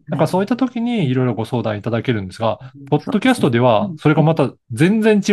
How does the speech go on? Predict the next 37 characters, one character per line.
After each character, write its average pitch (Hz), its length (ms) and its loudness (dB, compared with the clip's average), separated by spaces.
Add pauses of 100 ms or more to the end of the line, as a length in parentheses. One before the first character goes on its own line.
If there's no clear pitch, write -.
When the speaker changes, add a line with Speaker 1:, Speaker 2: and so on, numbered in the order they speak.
Speaker 1:
っ 285 100 0
た 185 120 4
雰 170 280 2
囲 156 40 -2
気 151 160 0
で、 127 400 0
Speaker 2:
は 175 280 -2
い。 - 60 -2
Speaker 1:
<laughs> 123 640 0
あ 180 140 4
ん 202 100 0
ま 196 140 4
一 196 180 0
見 240 220 0
ね、 247 240 0
あ 165 100 2
の、 147 160 4
関 180 220 2
係 196 120 2
な 214 200 4
い 254 80 2
よ 180 80 4
う - 20 2
な 135 80 2
感 127 160 0
じ 120 60 -2
に 117 60 -4
見 127 80 2
え 139 80 6
る 117 120 2
ん 101 60 -8
で 101 100 -6
す - 100 -14
け 104 100 -10
ど、 120 60 -2
Speaker 2:
は 175 380 2
い。 143 120 -10